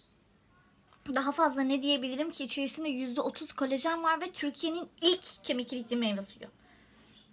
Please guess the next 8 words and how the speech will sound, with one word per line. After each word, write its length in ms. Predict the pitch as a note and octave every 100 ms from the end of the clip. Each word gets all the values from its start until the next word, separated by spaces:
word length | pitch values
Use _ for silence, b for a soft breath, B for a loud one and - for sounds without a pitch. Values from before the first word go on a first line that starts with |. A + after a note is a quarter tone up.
| -
Daha 140 | A3+
fazla 340 | A3+ A3+ A3 G#3
diyebileceğim 500 | A3+ G#3+ G3 G3+ G3+
bir 60 |
şey 220 | - G#3 A#3
yok. 300 | - - - - B B B B B A#3
Bence 340 | A#3+ B3 A#3
deneyin. 380 | A3 A3+ B3+ C4+